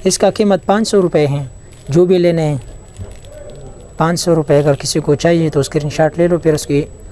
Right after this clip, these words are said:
ऊपर निशान लगाओ, आपको वही मिल जाएगा। इसमें एक ये वाला है, ये देखो, ये भी मुख्तलिफ है, कीमत इसका पाँच सौ रुपये है। और एक ये डिज़ाइन है, ये,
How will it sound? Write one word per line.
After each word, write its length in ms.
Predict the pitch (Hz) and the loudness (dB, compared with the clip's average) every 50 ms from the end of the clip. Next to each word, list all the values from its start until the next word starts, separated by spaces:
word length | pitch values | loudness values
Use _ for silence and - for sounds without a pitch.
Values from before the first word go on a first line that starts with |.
| - - - - - | -18 -18 -12 -6 -4
ऊपर 220 | 147 143 151 147 | -2 0 2 2
निशान 360 | 147 151 147 - - 175 175 160 | 2 2 0 0 0 0 2 2
लगाओ, 280 | 156 143 139 143 143 | 2 2 2 2 2
आपको 520 | 147 143 - 170 185 - - - - 160 160 | 2 0 -2 -4 -4 -4 -6 -6 0 2 2
वही 200 | 160 156 156 147 | 2 2 2 2
मिल 200 | 143 143 135 127 | 2 2 2 2
जाएगा। 380 | 131 131 123 120 123 120 120 - - - - - - - - - - - - 165 | 2 0 -2 -2 -4 -6 -8 -8 -12 -18 -18 -14 -14 -14 -14 -16 -18 -8 -4 -2
इसमें 240 | 160 - - 196 185 | -2 0 2 2 2
एक 160 | 175 160 - | 2 2 2
ये 80 | 175 190 | 2 4
वाला 200 | 202 196 185 180 | 4 4 2 2
है, 220 | 165 143 143 143 135 120 - - - - - - | 0 0 -2 -2 -2 -4 -6 -12 -16 -18 -12 -6
ये 60 | 147 147 | -4 -2
देखो, 240 | 160 170 - 160 | -2 -2 -2 -2
ये 140 | 147 143 160 | 0 0 0
भी 140 | 156 170 165 | 2 0 0
मुख्तलिफ 720 | 156 165 - - - 156 151 - - - 147 151 156 - | -2 -2 -6 -8 -8 -6 -6 -4 -2 -2 -2 -2 -2 -2
है, 180 | 131 131 127 120 - - - - - - - - - - - - - - - - - - - - - - | -2 -2 -2 -2 -6 -10 -18 -20 -20 -20 -20 -20 -20 -20 -20 -20 -20 -20 -20 -20 -20 -20 -20 -20 -14 -6
कीमत 300 | - 160 160 156 151 - | -2 0 0 0 0 -2
इसका 220 | 160 - - - 139 | -2 -2 -2 -2 -2
पाँच 260 | - 151 160 185 175 | 0 0 0 0 -2
सौ 140 | - 190 175 | -2 -2 -2
रुपये 260 | 160 143 - 143 139 | -2 -2 -2 -2 -2
है। 160 | 123 127 131 127 - - - - - - - - - - - - - - | -2 -4 -6 -8 -10 -14 -18 -18 -18 -16 -12 -10 -10 -10 -10 -12 -8 -2
और 120 | 143 135 123 | 0 2 2
एक 220 | 135 139 - - | 2 0 2 2
ये 120 | 165 175 175 | 2 4 4
डिज़ाइन 280 | 175 160 147 156 151 147 | 4 2 0 0 0 0
है, 300 | 135 139 143 139 139 139 | 0 0 -2 -2 -4 -4
ये, 80 | 131 | -6